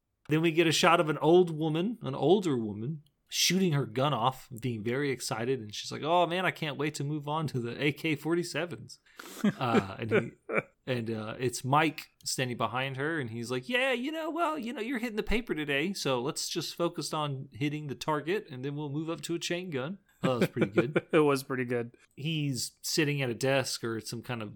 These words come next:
Speaker 1: table cleaning a gun. And then another guy comes in and says, "Hey, you have a walk-in." He asks for you specifically. He goes into the shooting range with Chris.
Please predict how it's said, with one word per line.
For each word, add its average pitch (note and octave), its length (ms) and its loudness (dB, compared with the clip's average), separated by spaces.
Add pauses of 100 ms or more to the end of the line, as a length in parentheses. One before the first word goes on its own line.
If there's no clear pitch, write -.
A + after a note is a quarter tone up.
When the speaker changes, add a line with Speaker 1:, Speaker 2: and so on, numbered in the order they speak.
(120)
Speaker 1:
table C3 420 -2
cleaning B2+ 380 -2
a A2 60 -6
gun. C#3 800 0
And A#2+ 100 -6
then A2+ 200 -4
another B2 400 -4
guy A2+ 320 -4
comes A2+ 280 -8
in G#2+ 140 -8
and G#2 100 -12
says, - 220 -12
"Hey, C3+ 240 4
you B2 340 -2
have A2+ 120 -4
a A2+ 40 -4
walk-in." B2 720 0 (200)
He B2+ 160 -2
asks A2 140 -6
for A2 100 -10
you G2+ 80 -8
specifically. C3 920 -6 (220)
He A#2+ 80 -4
goes C3 260 6
into D#3 140 6
the D#3 80 4
shooting E3 380 4
range C#3+ 520 0 (220)
with C#3 420 2 (160)
Chris. - 560 0